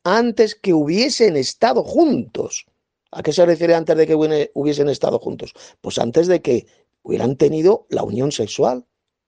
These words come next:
la consumación del matrimonio, se halló haber concebido del Espíritu Santo. Pues claro que el agua pura. Voy a leer alguna otra más. Por ejemplo,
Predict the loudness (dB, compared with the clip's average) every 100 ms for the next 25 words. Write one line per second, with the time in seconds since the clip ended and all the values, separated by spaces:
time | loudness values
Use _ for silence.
0 | _ _ _ -10 -6 -8 -8 -10 -10 -4
1 | 0 2 2 0 -2 -2 -2 -4 -6 -10
2 | -20 -10 -4 2 2 2 0 0 -4 _
3 | _ _ _ _ -2 2 4 4 0 -2
4 | 0 2 4 4 2 -2 -6 -6 -10 -14
5 | -16 -20 _ _ _ _ _ _ _ _
6 | _ _ _ _ _ _ _ -20 -12 -8
7 | -6 -4 -2 -2 -4 0 2 2 0 -14
8 | _ _ _ _ _ 0 4 4 4 0
9 | -2 0 2 2 2 -2 -10 -20 _ _
10 | _ _ _ _ _ _ _ _ _ -4
11 | 0 2 0 -4 -16